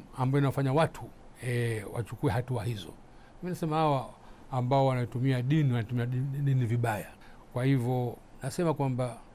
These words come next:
ni muhimu kuona kwamba Marekani na sehemu nyingine za dunia kuona kwamba hatua zinachukuliwa, kwanza kuelimisha vijana wetu. Ndio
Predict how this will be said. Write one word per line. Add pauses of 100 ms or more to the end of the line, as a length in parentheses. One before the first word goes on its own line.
(120)
ni
muhimu (280)
kuona
kwamba (320)
Marekani (440)
na
sehemu
nyingine (380)
za
dunia (360)
kuona (220)
kwamba
hatua
zinachukuliwa, (280)
kwanza (420)
kuelimisha
vijana
wetu. (380)
Ndio